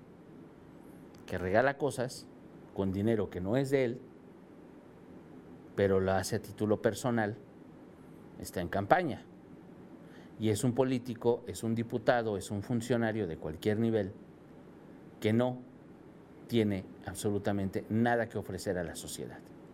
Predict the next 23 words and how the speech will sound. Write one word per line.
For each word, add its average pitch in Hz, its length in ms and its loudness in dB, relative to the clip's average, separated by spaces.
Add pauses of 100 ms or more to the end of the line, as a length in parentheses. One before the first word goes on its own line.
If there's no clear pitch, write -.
(680)
Porque - 200 -4
cualquiera 185 360 4
puede 180 220 2
regalar, 156 340 -2 (1080)
créame. 139 300 4 (1400)
Digo, 98 200 4
no 107 120 4
le 131 100 4
digo 143 180 2
que 113 120 -4
no 104 100 2
lo 113 80 6
acepte, 113 320 0
ojo, 95 260 4
eh, 120 160 -2
digo, - 200 -18
tampoco. - 420 2 (920)
Pero 117 200 6
sí 135 160 2
hay 127 140 4
que 120 120 -2
identificar 101 680 0
eso. - 240 -6